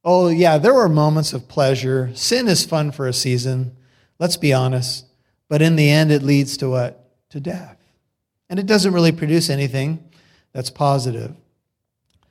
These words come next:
But now, here's what you have to do. You have to put them all aside, verse eight. And here's a second list of five things. These have to do more with personal relationships. You have to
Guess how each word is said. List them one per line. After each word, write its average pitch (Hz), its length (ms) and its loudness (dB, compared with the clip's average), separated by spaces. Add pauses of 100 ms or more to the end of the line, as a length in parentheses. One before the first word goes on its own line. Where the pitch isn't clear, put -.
(180)
But 180 180 4
now, 170 800 2 (200)
here's 185 240 2
what 185 100 2
you 165 100 2
have 160 120 2
to 165 80 -6
do. 156 80 4
You 156 160 4
have 151 120 0
to 170 80 0
put 220 240 -2
them 170 300 0
all 196 380 6
aside, 151 480 2
verse 143 420 -2 (220)
eight. - 480 -2 (880)
And 147 160 -4
here's 196 240 4
a 180 60 0
second 226 380 0
list 170 220 0
of 160 80 -2
five 156 320 0
things. 165 260 -4
These 208 180 0
have 185 160 2
to 160 80 -6
do 156 180 2
more 151 180 4
with 151 180 0
personal 170 360 -4
relationships. 175 580 -2
You 160 80 0
have 170 140 0
to 165 240 0